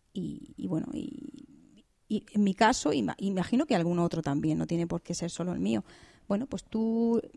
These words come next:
disfrútate algo tanto, sabes que es algo tan valioso, que a veces cuesta tanto conseguir, que dices, bueno, pues si puedo echar una mano a que una madre,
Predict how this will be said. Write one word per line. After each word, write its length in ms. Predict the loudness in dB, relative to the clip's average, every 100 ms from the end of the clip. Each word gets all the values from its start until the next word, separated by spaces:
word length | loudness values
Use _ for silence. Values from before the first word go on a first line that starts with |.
| -20 -20 -20 -20 _ _ _
disfrútate 600 | 0 0 2 4 6 6 6
algo 220 | 6 4
tanto, 320 | 4 4 4
sabes 240 | 2 0
que 80 | -2
es 100 | -4
algo 160 | -2 0
tan 160 | 0
valioso, 540 | 2 2 4 4 4 4
que 80 | 4
a 40 |
veces 180 | 4 2
cuesta 280 | 0 2 2
tanto 280 | 2 0
conseguir, 440 | -2 -2 0 -2 -2
que 80 | -2
dices, 200 | -2 -2
bueno, 200 | -4 -4
pues 140 | -4
si 80 | -2
puedo 140 | 2 2
echar 180 | 4
una 100 | 2
mano 280 | 4 2 0 -4 -20 -20 -20 -8 -2
a 100 | 0
que 80 |
una 120 | 2 4
madre, 420 | 4 4 0